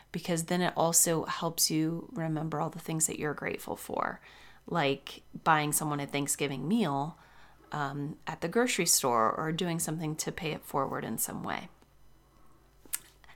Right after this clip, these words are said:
Lastly, maybe you wanna feel inspired and you wanna feel it on a regular basis, and you do really well with different kinds of cues. So you can create a ritual.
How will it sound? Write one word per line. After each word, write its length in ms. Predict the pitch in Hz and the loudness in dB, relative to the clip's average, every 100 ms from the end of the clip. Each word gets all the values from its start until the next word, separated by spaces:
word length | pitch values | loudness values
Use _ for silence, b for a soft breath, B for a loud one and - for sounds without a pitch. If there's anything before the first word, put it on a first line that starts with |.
| - - | -20 -10
Lastly, 840 | 190 220 359 370 - 165 160 185 B B B B B B | 4 6 8 10 10 10 4 2 B B B B B B
maybe 720 | 226 262 370 392 381 381 - - | 8 10 12 12 12 8 4 -2
you 240 | 202 226 | 0 2
wanna 220 | 208 220 220 | 6 6 6
feel 280 | - 185 175 | 6 6 6
inspired 840 | 156 - 156 156 196 240 285 - - | 4 6 6 6 6 4 2 -6 -4
and 920 | 165 165 160 156 160 165 165 - - - | 2 4 6 4 2 0 2 4 4 0
you 240 | 175 190 | -2 2
wanna 160 | 202 190 | 4 4
feel 340 | 180 - 185 185 | 2 4 6 6
it 120 | - | 4
on 100 | 170 | 2
a 80 | 165 | 2
regular 380 | 175 175 180 160 | 2 2 2 2
basis, 560 | 165 175 - 170 - - | 4 6 6 8 6 6
and 240 | 160 160 | 0 0
you 160 | 175 226 | 2 2
do 220 | 262 214 151 | 4 2 2
really 360 | 165 185 202 | 2 4 4
well 420 | 196 165 165 160 | 8 8 10 6
with 520 | - - 175 160 - - - - - | 2 2 2 2 -2 -16 -20 -20 -4
different 360 | - 165 151 - | -2 0 0 0
kinds 260 | 165 156 | -2 0
of 160 | 170 - | -2 -6
cues. 480 | - - 160 139 - | -6 2 4 4 2
So 240 | - - | 4 4
you 120 | 185 | 2
can 180 | 185 202 | 0 -4
create 280 | - 185 180 | 0 0 2
a 80 | 180 | 2
ritual. 560 | 294 330 165 104 - | 2 2 2 2 2